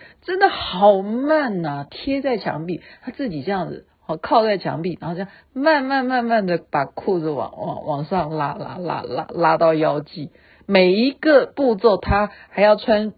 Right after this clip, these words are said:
裙子的话，也是一模一样，哈，再慢慢 <laughs> 慢慢的这样子拉到腰际，这样，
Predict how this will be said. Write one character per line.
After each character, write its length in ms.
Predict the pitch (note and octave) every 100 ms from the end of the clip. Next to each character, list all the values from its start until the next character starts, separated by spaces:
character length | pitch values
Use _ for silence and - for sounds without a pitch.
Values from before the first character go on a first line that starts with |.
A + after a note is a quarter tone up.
| _
裙 380 | - - D#3 F#3+
子 120 | F3
的 120 | A2+
话， 180 | E3 E3
也 160 | D3 C#3+
是 140 | F#3
一 120 | F#3
模 200 | F3 C#3+
一 80 | C#3+
样， 160 | D3+ -
哈， 240 | E3+ -
再 140 | F#3 F3
慢 200 | G#3 F#3+
慢 240 | G3 G3+
<laughs> 40 | -
慢 340 | C#4 B3 E4 A#3
慢 180 | F#4 -
的 240 | A#3+ - C4
这 120 | A3+
样 160 | G#3+ F#3
子 180 | G#3+ - - - _
拉 280 | A#3+ A3 A3
到 240 | A#3+ G#3+
腰 320 | G#3 F#3+ G3
际， 300 | F#3+ G#3+ F#3+
这 100 | -
样， 160 | F#3